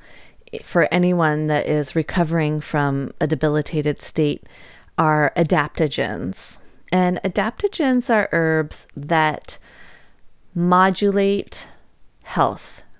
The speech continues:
They basically help us be in, um, more of a centered and grounded state of being, so that we are more resilient and more adaptable, especially to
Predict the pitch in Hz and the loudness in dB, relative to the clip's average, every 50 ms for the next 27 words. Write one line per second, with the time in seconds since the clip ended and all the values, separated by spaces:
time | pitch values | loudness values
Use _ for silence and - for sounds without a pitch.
0 | - - 190 190 190 170 190 180 165 - - 180 175 - - 185 185 175 175 175 | -4 0 2 2 2 2 0 0 0 -2 -2 -4 -4 -2 -2 -2 0 0 0 -2
1 | 170 - - - - - - - - - - - 208 208 208 214 208 - - - | -4 -6 -12 -20 -20 -20 -20 -20 -20 -20 -8 0 4 4 4 4 2 -2 -10 -14
2 | - _ _ - 175 175 175 175 - - - - - - - - - - 165 156 | -14 _ _ 2 4 4 2 2 0 -4 -6 -6 -8 -14 -20 -16 -10 -10 -10 -4
3 | - 185 180 180 175 175 175 165 - - 175 165 160 156 - - - - - - | -2 -2 0 0 0 0 -2 -2 -4 -4 -4 -4 -2 -4 -6 -10 -16 -20 -20 -20
4 | - - - - - - - - - 165 156 151 147 151 147 165 165 160 - - | -20 -20 -20 -20 -20 -20 -20 -4 -2 0 0 0 -2 -4 -6 -8 -12 -16 -14 -4
5 | - 185 180 180 180 180 175 175 170 170 165 - - 151 160 151 147 151 143 139 | -2 0 2 2 2 0 0 2 0 0 0 -2 -2 -2 -2 -2 0 -2 -2 -2
6 | 143 - - _ _ - - - - - 233 240 220 - 226 214 214 208 - - | -4 -6 -12 _ _ -16 -4 -2 2 2 4 2 2 0 -2 -2 -2 -2 -4 -6
7 | - 156 151 143 - 170 170 165 170 170 165 175 165 156 - - - - - - | -6 -6 -6 -4 0 0 0 2 2 0 0 -2 -2 -2 -6 -8 -8 -8 -6 -4
8 | 175 165 160 - - - 147 135 - - 156 156 147 135 - - - - - - | -4 -4 -4 -4 -4 -6 -8 -6 -4 -4 -2 -2 -2 -4 -6 -8 -10 -12 -14 -20
9 | - - - - - - _ - - - 190 170 180 - 180 185 180 175 165 165 | -20 -20 -20 -20 -20 -20 _ -10 -2 0 2 2 2 2 2 2 2 2 0 0
10 | 160 160 156 151 156 156 147 147 160 170 175 180 180 185 214 240 247 - - - | 0 0 0 0 -2 -2 -2 -2 0 2 2 2 2 2 0 -2 -2 -4 -8 -14
11 | - - - - - - - - - - 175 175 170 170 170 165 156 156 156 147 | -14 -14 -16 -18 -20 -18 -18 -20 -4 -2 0 0 2 2 0 0 0 0 -2 -2
12 | - 147 139 135 - - - 156 143 - - - 165 160 - - - - - 175 | -2 -2 -2 -2 -2 -2 -4 -2 -2 -2 -6 -6 -6 -10 -14 -20 -18 -6 -2 0
13 | - - - - 180 175 - - - 185 180 175 180 180 - - - - - 180 | 0 0 2 2 0 0 0 -4 -4 -2 -2 0 -2 -2 -4 -8 -12 -4 -2 0
14 | 170 165 160 160 160 156 156 | 0 2 0 0 0 -2 -4